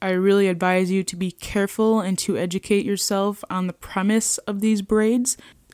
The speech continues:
and really be ready for backlash from the black community because there's a really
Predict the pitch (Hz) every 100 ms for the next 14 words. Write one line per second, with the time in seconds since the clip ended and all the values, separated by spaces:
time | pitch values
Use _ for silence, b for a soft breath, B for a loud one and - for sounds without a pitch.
0 | - 196 190 190 208 208 185 196 180 185
1 | 185 190 170 175 175 180 170 170 - -
2 | 180 180 160 170 170 - 185 175 160 165
3 | 160 175 - 170 165 156 - 175 170 165
4 | 165 - 185 175 180 175 170 170